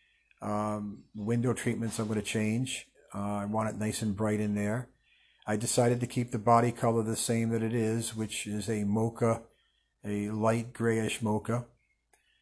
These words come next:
Um, I'm gonna keep some of the artwork possibly on the wall. The cat toys are in the corner. I moved down,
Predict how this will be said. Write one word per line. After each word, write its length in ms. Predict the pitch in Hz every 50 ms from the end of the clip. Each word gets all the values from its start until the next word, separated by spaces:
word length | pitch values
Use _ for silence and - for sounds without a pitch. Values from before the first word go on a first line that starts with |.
| _ _ _ -
Um, 600 | 107 107 104 107 107 107 107 107 110 110 107 104
I'm 100 | 107 110
gonna 180 | 107 110 110 107
keep 340 | - - 120 113 - - _ _ _ _ _ _
some 260 | - - - 120 117 117
of 60 | 113
the 100 | 117 117
artwork 520 | 117 113 113 - 120 113 110 107 - - - _ - -
possibly 500 | - 110 110 107 - 127 110 117 113 110
on 120 | 110 107
the 80 | 110 107
wall. 420 | 107 107 107 107 107 107 107 107 - - _ _ _ _ _ _ _ _ _ _ _ _ -
The 60 | -
cat 340 | - - 131 123 110 - -
toys 320 | 135 123 117 117 110 110
are 100 | 117 117
in 60 | 110
the 60 | 110
corner. 560 | 104 - - 117 110 113 117 117 117 117 - - _ _ _ -
I 140 | 104 98 104
moved 340 | 101 104 117 117 113 104 101
down, 500 | 117 113 113 113 113 113 113 110 101